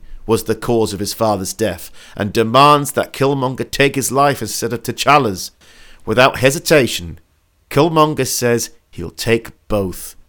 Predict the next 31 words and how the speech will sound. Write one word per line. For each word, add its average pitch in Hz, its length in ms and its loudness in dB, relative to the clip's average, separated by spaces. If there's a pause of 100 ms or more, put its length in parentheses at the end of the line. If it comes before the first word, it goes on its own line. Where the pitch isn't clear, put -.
(180)
before 90 360 -8
killing 104 360 -4
Shuri. 90 560 -6 (600)
As 107 160 -2
the 120 200 -2
elderly 139 480 4
Wakandan 127 760 -2
succumbs 123 500 -4
to 117 120 -6
his 107 140 -4
wounds, 110 480 -4 (320)
Killmonger 127 600 0
humiliates 113 800 0
T'Challa 101 560 -4
in 101 160 -10
front 123 320 -2
of 110 100 -8
the 113 80 -6
tribes 107 640 -2 (260)
before 110 320 0
throwing 151 560 6
Black 135 360 0
Panther 123 600 0 (140)
off 170 260 6
the 143 120 2
cliff 117 520 -2 (340)
and 110 140 0
into 117 220 -2
the 107 120 0
waters 117 480 -2
below. 107 600 -2